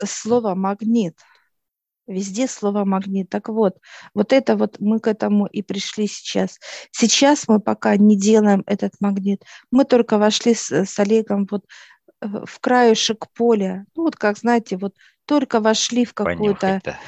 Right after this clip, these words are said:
Speaker 1: э, какой он магнит этот? Он, э, вот, ну, если вот брать как тему, да, вот если щ-, вот щас вот плотность я чувствую, она комфортная плотность,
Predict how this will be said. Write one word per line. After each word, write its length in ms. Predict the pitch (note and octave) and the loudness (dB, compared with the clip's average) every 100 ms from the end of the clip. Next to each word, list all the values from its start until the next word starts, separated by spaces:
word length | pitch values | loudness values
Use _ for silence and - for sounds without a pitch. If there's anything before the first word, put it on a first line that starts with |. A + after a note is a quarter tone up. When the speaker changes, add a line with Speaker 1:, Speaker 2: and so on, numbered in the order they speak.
| - - - - - - | -20 -20 -20 -20 -14 -2
Speaker 1:
э, 100 | G#3 | -2
какой 540 | - C4 - C4+ C4 G#3 | 2 0 2 4 6 6
он 300 | F3 F3+ - _ _ _ - | 4 2 0 _ _ _ 2
магнит 600 | G3 G#3 G#3+ G#3+ F#3+ F#3 | 4 4 4 6 6 4
этот? 340 | F3+ F3+ F3 - | 2 2 -2 -2
Он, 340 | A#3+ C#4+ D#4 - - - _ _ _ _ _ | 2 4 4 0 -20 -20 _ _ _ _ _
э, 180 | F3 F#3 | -4 -4
вот, 280 | F#3+ G#3 G#3 _ | -2 -4 -4 _
ну, 360 | - A3 C4 B3 | -6 -2 0 -2
если 400 | G3 G#3 G#3+ - | -2 0 0 0
вот 180 | G#3 G3 | 0 0
брать 320 | G3 C4 F4+ - | 0 0 0 -2
как 220 | G3 - | -6 -6
тему, 340 | - G3+ F3+ | -4 -2 -2
да, 240 | F3 A3 C4 _ - - | -2 -2 -2 _ -18 -6
вот 160 | G3+ A#3 | -2 0
если 240 | A#3+ A3 | 0 -2
щ-, 160 | G#3 - | -6 -4
вот 240 | G#3+ G#3+ - - | -4 -4 -8 -6
щас 280 | - A3+ A#3 | -2 0 -2
вот 140 | G#3+ | -4
плотность 440 | A#3 A3+ A3 A3+ A#3+ | -2 0 0 -2 -4
я 80 | |
чувствую, 500 | A3+ D4+ D4 - G#3 - - - | -4 -4 -6 -6 -8 -8 -12 -2
она 240 | B3+ C4 | 2 4
комфортная 680 | B3 A#3+ - C4 B3 G#3 F3+ | 4 0 0 0 0 2 -2
плотность, 640 | F3 F#3+ F3+ F3 E3+ - | -2 -4 -4 -4 -8 -8